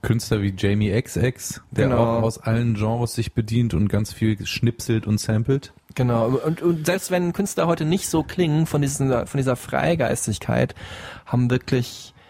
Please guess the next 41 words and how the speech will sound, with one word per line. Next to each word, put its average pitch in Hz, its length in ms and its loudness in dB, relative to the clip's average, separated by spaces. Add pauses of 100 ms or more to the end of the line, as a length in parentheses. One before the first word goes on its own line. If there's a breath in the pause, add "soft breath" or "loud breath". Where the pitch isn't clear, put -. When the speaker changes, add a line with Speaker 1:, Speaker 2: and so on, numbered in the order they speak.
(240 soft breath)
Speaker 2:
Jahrzehnte 131 1200 2
Musiker, 139 520 2
die 117 120 2
nach 131 200 2
ihm 123 200 0
kamen, 113 500 2
halt 113 220 -2
profitiert. 120 680 -4 (460 loud breath)
Äh, 113 140 0
weil 123 300 0
er 135 40 2
nämlich 135 180 0
klar 147 220 0
war, 127 160 2
im 127 60 -4
Prinzip 127 340 -2
geht 143 340 -2
alles 156 460 0
in 107 140 2
der 98 80 2
Speaker 1:
Mhm. 101 60 2
Speaker 2:
Musik, 101 460 0
wenn's 127 340 -2
nur 131 140 0
irgendwie 143 440 0
gut 214 240 -2
ist. 80 200 -4
Speaker 1:
Alles 131 280 0
kann, 131 240 -2
nix 131 200 -4
muss, 147 280 0
wie 131 40 2
im 131 80 2
Swingerclub. 104 560 0 (180)
Speaker 2:
Genau, 120 340 2
und 120 500 -2
wie's 120 340 -4
da 139 100 2
nämlich 131 200 0
nicht 220 360 0
geht, 170 420 -4